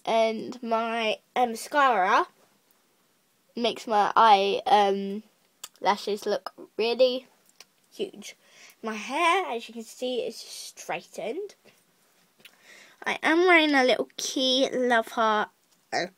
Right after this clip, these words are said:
key big love heart and a little love heart, um, necklace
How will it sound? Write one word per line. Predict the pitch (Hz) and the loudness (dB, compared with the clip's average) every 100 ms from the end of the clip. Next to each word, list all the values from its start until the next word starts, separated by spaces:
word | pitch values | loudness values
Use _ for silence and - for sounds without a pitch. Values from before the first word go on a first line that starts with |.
| - | -16
key | - 233 226 226 - _ _ - - _ | -8 -4 -4 -6 -12 _ _ -20 -20 _
big | 226 226 214 | 6 6 8
love | 196 202 | 6 6
heart | 202 - | 2 2
and | 185 | -2
a | 180 | 0
little | 190 104 151 | 0 2 0
love | 151 - | 0 -4
heart, | 196 214 - | -2 0 0
um, | - 233 208 202 202 - _ _ _ _ - - _ - | -2 -2 -2 -6 -12 -16 _ _ _ _ -20 -20 _ -18
necklace | 170 240 208 320 - - - | -14 -6 -4 -4 -10 -18 -20